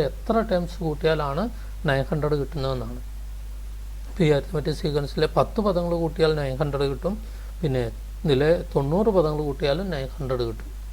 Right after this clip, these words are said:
എന്നാണ് നമുക്കിപ്പോൾ കിട്ടിയത്. അതായത് ആദ്യത്തെ പത്ത് പദങ്ങൾ കൂട്ടുമ്പം, ആ, പത്ത് പദങ്ങളുടെ തുകയും തൊണ്ണൂറ് പദങ്ങളുടെ തുകയും എന്ത് തന്നെയാണ്? നയൻ ഹൺഡ്രഡ് തന്നെയാണ്. അതെങ്ങനെ അങ്ങനെ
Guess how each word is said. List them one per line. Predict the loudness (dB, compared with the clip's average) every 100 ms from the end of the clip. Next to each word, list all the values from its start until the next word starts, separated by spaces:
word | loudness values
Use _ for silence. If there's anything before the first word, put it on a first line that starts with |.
| -10 -10 -10 -6
എന്നാണ് | 0 0 0
നമുക്കിപ്പോൾ | -4 -6 -4 -4
കിട്ടിയത്. | -4 -8 0
അതായത് | 2 4 2 0
ആദ്യത്തെ | 0 -2 0 2
പത്ത് | 2 4 4
പദങ്ങൾ | 4 4 0
കൂട്ടുമ്പം, | -2 -4 -4 -4 -6 -10 -10 -10 -10 -8 -6
ആ, | -4 -4 -4 -6 -8 -8 -8 -8 -8 -10 -10 -10 -8 -8 -8 -8 -10 -2
പത്ത് | 0 2 4
പദങ്ങളുടെ | 4 4 0 0
തുകയും | 2 0 -2 -6 -10 -10 0
തൊണ്ണൂറ് | 2 4 4 4
പദങ്ങളുടെ | 2 0 -2 0
തുകയും | 0 0 -2 -6 -4
എന്ത് | 0
തന്നെയാണ്? | 0 0 -4 -4 -6 -8 -6 -2
നയൻ | -2 -2
ഹൺഡ്രഡ് | -2 0 2
തന്നെയാണ്. | 0 -2 -6 -8 -8 -10 -10 -8 -10 -6
അതെങ്ങനെ | -2 -2 0 -2
അങ്ങനെ | -2